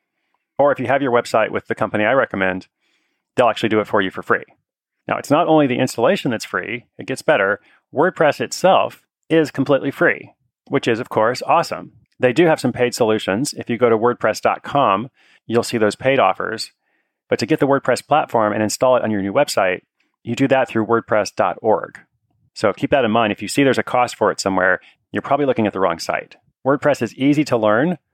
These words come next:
I like to say it's so easy that even I can figure it out. I am very much like that tourist who goes to a different country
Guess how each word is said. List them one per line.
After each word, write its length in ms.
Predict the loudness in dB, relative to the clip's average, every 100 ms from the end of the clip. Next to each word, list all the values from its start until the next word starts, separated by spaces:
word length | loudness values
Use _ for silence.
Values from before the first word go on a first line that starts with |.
| -2
I 40 |
like 140 | -2 0
to 60 |
say 140 | 0 0
it's 140 | 2
so 200 | 2 2
easy 220 | 2 0
that 140 | -2 0
even 180 | -2
I 160 | -2 -2
can 140 | -2
figure 240 | -4 -2 0
it 60 |
out. 220 | 2 2 -2 _ _ -2
I 120 | 0
am 120 | 2
very 180 | 2 2
much 280 | 0 0 -2
like 160 | 0
that 180 | 0 -2
tourist 460 | 0 2 2 0 -8
who 100 | -2
goes 300 | 0 -2 -4
to 80 |
a 20 | -6
different 240 | -4 -2
country 480 | -2 -4 -2 -4